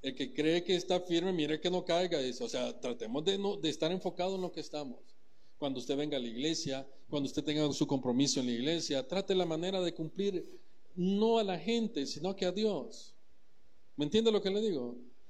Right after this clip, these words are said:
Si al final con Dios es el trato. Y no es para generar miedo. Al contrario, fíjese que cuando uno comienza ya a leer el Apocalipsis y le da el, el sentido correcto, ya no hay miedo. ¿Sabe qué hay? Satisfacción.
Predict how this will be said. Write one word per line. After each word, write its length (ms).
Si 140
al 60
final 320
con 180
Dios 240
es 120
el 120
trato. 340
Y 100
no 140
es 60
para 260
generar 340
miedo. 300
Al 100
contrario, 520
fíjese 360
que 240
cuando 260
uno 220
comienza 400
ya 140
a 20
leer 200
el 100
Apocalipsis 800
y 60
le 100
da 100
el, 220
el 100
sentido 400
correcto, 560
ya 160
no 100
hay 100
miedo. 360
¿Sabe 240
qué 100
hay? 260
Satisfacción. 800